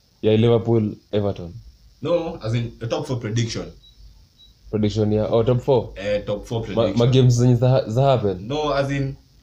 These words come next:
Speaker 2: Premier League yote. As in when the games
Speaker 1: Oh,
Speaker 2: are
Speaker 1: top four?
Speaker 2: Eh,
Speaker 1: At
Speaker 2: what
Speaker 1: the end of the season?
Speaker 2: Yeah, at the end of the season. What's, what's your prediction?
Speaker 1: Ah, la, la, la, la. Man City number one.
Speaker 2: Man
Speaker 1: As
Speaker 2: City?
Speaker 1: Man City.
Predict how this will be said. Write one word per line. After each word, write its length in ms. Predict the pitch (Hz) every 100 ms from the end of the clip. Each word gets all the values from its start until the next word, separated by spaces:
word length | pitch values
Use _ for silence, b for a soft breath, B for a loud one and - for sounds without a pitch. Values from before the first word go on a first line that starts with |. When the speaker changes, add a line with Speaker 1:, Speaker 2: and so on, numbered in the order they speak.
| _ - - -
Speaker 2:
Premier 260 | 123 117
League 220 | 113 110 104
yote. 400 | 110 120 117 - _ _ -
As 80 | 95
in 160 | 98
when 140 | 110 98
the 80 |
games 280 | 87 98 101 101
Speaker 1:
Oh, 140 | 131
Speaker 2:
are 80 | 131
Speaker 1:
top 180 | 151 147
four? 320 | 160 165 113
Speaker 2:
Eh, 300 | 104 110 120
Speaker 1:
At 80 | 113
Speaker 2:
what 160 | 120 139
Speaker 1:
the 160 | 165 175
end 100 | 175
of 100 | 143
the 80 |
season? 300 | 139 160 131
Speaker 2:
Yeah, 60 | 107
at 60 | 110
the 60 |
end 80 | 120
of 60 | 104
the 60 |
season. 240 | 95 113 101
What's, 200 | 110 113
what's 120 | 127
your 100 | -
prediction? 320 | - 101 - -
Speaker 1:
Ah, 200 | 175 165
la, 280 | 135 131 127
la, 300 | 127 127 123
la, 300 | 123 123 123
la. 420 | 120 147 147 123 107 - - _ _ _ _
Man 100 | 113
City 240 | 113 117 113
number 180 | 90
one. 300 | 85 92 113 139 - _ _
Speaker 2:
Man 140 | 147 196
Speaker 1:
As 120 | 202
Speaker 2:
City? 500 | 269 254 - - - -
Speaker 1:
Man 100 | 95
City. 320 | - 104